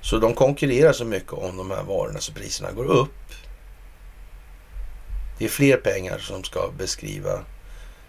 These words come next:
ett lika antal varor. Är det själva teorin bakom det här då, vill man påstå? Låter lite märkligt tycker jag.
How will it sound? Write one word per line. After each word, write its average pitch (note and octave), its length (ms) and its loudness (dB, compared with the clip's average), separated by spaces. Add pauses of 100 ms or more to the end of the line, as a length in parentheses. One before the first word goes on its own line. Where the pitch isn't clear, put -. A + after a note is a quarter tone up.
(360)
ett - 120 -6
lika - 380 0
antal - 680 -4 (1300)
varor. A#2 680 6 (1300)
Är C3 100 6
det C#3 100 8
själva G#2 260 6
teorin G2+ 440 -4
bakom C#3+ 280 -2
det F#2 60 -6
här F#2+ 100 -6
då, - 60 -6
vill - 180 -12
man - 120 -6
påstå? - 320 -8 (1300)
Låter A#2 360 4
lite D#3 180 6
märkligt C3 540 2
tycker - 200 -8
jag. - 140 -6